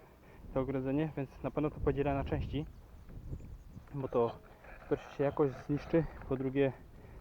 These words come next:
z tego co założyłem, będzie to du-, strasznie długo wgrywać, dlatego będzie kilka części, osobno siatka, osobno te, te, jak to się mówi, e, zaszczały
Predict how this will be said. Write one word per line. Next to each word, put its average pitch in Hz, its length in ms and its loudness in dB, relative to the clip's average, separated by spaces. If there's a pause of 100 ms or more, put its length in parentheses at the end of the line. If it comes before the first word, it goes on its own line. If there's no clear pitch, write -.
z - 20 -16
tego 131 180 -2
co 127 160 0
założyłem, 131 440 4 (1700)
będzie 196 240 8
to 196 120 4
du-, 185 160 4
strasznie 196 320 4
długo 180 180 8
wgrywać, 190 380 10
dlatego 170 280 4
będzie 165 240 4
kilka 170 240 6
części, 175 280 4
osobno 147 400 6
siatka, 165 380 6 (840)
osobno 143 420 4 (680)
te, 131 180 6 (1500)
te, 139 80 0
jak 123 200 4
to - 80 -20
się 139 100 -2
mówi, 127 260 4 (440)
e, 123 400 2
zaszczały 156 520 10